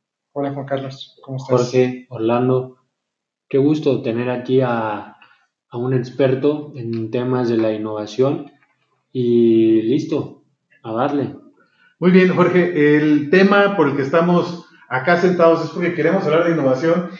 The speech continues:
Speaker 3: y hay muchas personas que nos están escuchando ahorita que seguramente quieren conocer qué es la innovación en las empresas, cómo podemos llevar la,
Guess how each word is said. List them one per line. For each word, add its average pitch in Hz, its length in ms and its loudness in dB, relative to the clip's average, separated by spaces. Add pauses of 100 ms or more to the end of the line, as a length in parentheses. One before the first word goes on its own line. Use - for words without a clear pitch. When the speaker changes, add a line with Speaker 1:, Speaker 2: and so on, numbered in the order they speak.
(140)
Speaker 3:
y 147 300 -6
hay 170 200 2
muchas 185 280 2
personas 180 500 0
que 143 100 -4
nos 131 240 0
están 165 220 0
escuchando 160 560 0
ahorita 156 460 2
que 139 80 -4
seguramente 151 580 0
quieren 156 260 0
conocer 147 540 0 (320)
qué 208 180 8
es 214 120 4
la 190 100 6
innovación 156 460 2
en 180 80 0
las 135 120 0
empresas, 139 640 0
cómo 160 280 -2
podemos 143 360 -2
llevar 131 280 2
la, 139 280 -4